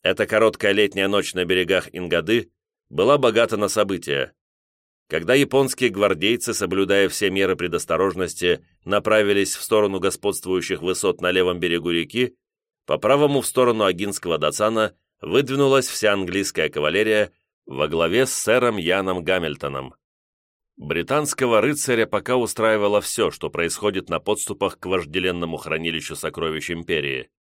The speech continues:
Японская настойчивость, а также революционное войско, приближающееся к генералу Максимову с тыла,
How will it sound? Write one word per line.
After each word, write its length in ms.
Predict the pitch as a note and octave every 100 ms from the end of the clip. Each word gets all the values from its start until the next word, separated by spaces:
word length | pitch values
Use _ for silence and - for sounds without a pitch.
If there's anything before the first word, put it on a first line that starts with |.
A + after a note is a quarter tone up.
| _ _ _ _ _
Японская 580 | - E2+ C3+ C#3+ - G#2+
настойчивость, 800 | F2+ D#2+ E2 G2 A#2 A#2 - - _ _ -
а 140 | D#2
также 360 | C3+ C#3+ A#2 B2+
революционное 680 | A2+ A2 G2 A#2 A2 F#2+
войско, 380 | F2 A#2 A2 -
приближающееся 920 | F2 F#2 F#2 F2 F#2 F2 - F2 F#2
к 40 | E2
генералу 420 | E2 F2+ F2 E2+
Максимову 560 | E2+ E2 - E2 D#2
с 120 | D#2 -
тыла, 340 | A2 B2 A#2